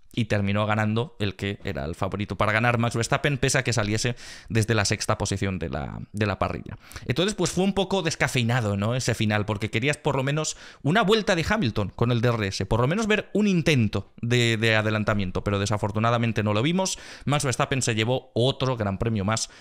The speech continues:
en esta temporada. Y su gran premio número cincuenta ya en Fórmula uno. Está a uno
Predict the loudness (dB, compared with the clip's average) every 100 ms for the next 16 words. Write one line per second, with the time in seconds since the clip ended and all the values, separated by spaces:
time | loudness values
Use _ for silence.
0 | -8 -4 -2 0 -2 -2 0 2 4 4
1 | 2 0 -8 -16 -16 -16 -20 _ -8 -2
2 | 0 0 2 2 2 0 0 0 0 0
3 | 0 2 0 0 -2 -8 -10 0 2 2
4 | 0 -2 0 -2 -2 -4 -6 -2 -2 2
5 | 2 4 2 4 2 0